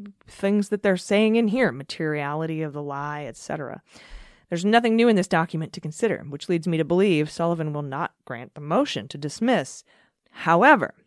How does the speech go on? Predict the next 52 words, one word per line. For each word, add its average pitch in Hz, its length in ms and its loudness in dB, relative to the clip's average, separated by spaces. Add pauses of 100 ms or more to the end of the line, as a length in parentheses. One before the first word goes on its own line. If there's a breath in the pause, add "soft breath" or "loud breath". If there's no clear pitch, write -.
(140)
I'm 143 120 -10
sure 147 200 -8
Sullivan 147 420 -6
knows 208 320 4
if 165 120 -2
he 147 80 -6
denies 143 360 -6
the 147 80 -10
motion 143 340 -6
and 135 120 -8
sentences - 420 -10
Flynn, 165 320 -6 (380 soft breath)
Trump 226 240 0
will 208 60 -6
pardon 254 380 6
him. - 140 -14 (880 soft breath)
But 175 100 -6
Sullivan, 240 480 6
I 185 80 -2
don't 196 140 0
think, 202 140 -2
is 180 100 -2
the 170 60 -6
kind 190 220 -2
of 156 60 -2
guy 165 180 4
to 170 80 2
make 156 220 -2
decisions 247 420 -2
based 240 280 -2
on 190 120 0
speculation 185 680 -2
about 139 240 -6
what - 180 -6
might 190 160 -2
happen 190 380 0
if 180 100 -4
he 170 100 -4
does 151 240 0
a 160 80 -4
certain 170 360 -4
ruling. 175 420 0
I 170 80 -8
think 156 160 -10
he 170 160 -6
just 151 180 -12
goes 147 200 -4
by 156 160 0
the 147 80 -2
rule 170 180 2
of 160 100 0
law. 151 340 4